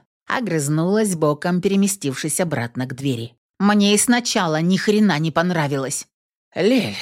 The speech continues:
ты не выйдешь отсюда, пока не ознакомишься с документом и не дашь мне ответ", невозмутимо сообщил Волков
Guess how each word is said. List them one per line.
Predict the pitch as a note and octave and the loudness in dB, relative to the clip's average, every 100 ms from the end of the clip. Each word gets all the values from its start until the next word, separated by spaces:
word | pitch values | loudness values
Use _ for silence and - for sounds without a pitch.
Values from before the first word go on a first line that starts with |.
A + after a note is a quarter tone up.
| - | -8
ты | B3 D4 | -2 2
не | D4 C#4 | 2 2
выйдешь | C#4 D#3 A#2+ - | 2 0 -2 -4
отсюда, | A#2 - F#3 E3 | -4 -2 0 2
пока | D3+ D3 E3+ | 0 0 0
не | D#3+ | 0
ознакомишься | C3+ C#3 C#3 G3+ F#3 - C#3+ | 0 -2 -2 0 0 -2 -4
с | B2+ | -4
документом | C3 C3+ D3+ G#3 D3 G#2 G#2 - _ - | -4 -2 -2 -2 -2 -6 -8 -12 _ -6
и | A#2+ C#3 | -2 0
не | D3 | 0
дашь | C#3+ F3 - C#3 | 0 0 -2 -2
мне | B2+ C3 | 0 0
ответ", | - C3 B2 B2 - - _ _ | -2 -6 -8 -10 -12 -20 _ _
невозмутимо | B3 E4 D#4 B3+ A#3+ D#4 C#4 C4 | 0 2 4 4 4 2 2 2
сообщил | F3+ B2+ - C#3 | 0 -2 -2 -4
Волков | A#2 D3+ G#3+ A3 G#3+ - | -2 -2 -2 -4 -6 -8